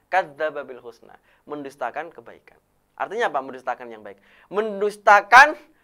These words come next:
tidak percaya, kan begitu. <coughs> Tidak percaya adanya jannah dan akhirat. Tidak percaya adanya balasan, kan gitu ya. Tidak ada, tidak ada kepercayaan, artinya apa?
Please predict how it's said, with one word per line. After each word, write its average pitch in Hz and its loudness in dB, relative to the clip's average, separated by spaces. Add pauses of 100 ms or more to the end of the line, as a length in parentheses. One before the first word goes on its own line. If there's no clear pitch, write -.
(560)
tidak 247 8
percaya, 202 8
kan 180 -2
begitu. 165 -8 (720)
<coughs> - -2 (460)
Tidak 240 8
percaya 202 6
adanya 127 2 (160)
jannah 123 -12
dan 110 -14
akhirat. 107 -18 (320)
Tidak 196 6 (100)
percaya 170 2
adanya 143 -2 (480)
balasan, 147 -4
kan 175 -8
gitu 120 -10
ya. 90 -16 (800)
Tidak 180 -2
ada, 196 0 (400)
tidak 202 -4
ada 202 -4
kepercayaan, 240 -4
artinya 262 -4
apa? 233 -4